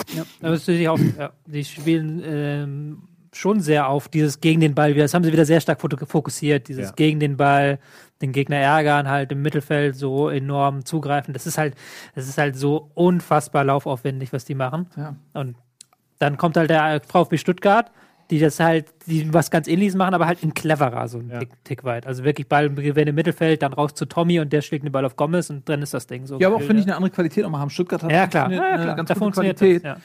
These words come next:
Speaker 1: ja.
Speaker 3: Ähm, nicht auszudenken, äh, wenn Köln und,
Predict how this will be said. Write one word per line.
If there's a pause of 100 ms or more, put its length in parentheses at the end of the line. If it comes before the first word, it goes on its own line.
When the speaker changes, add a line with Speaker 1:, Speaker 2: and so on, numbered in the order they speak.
(200)
Speaker 1:
ja.
Speaker 3:
Ähm,
nicht
auszudenken,
äh,
wenn
Köln
und,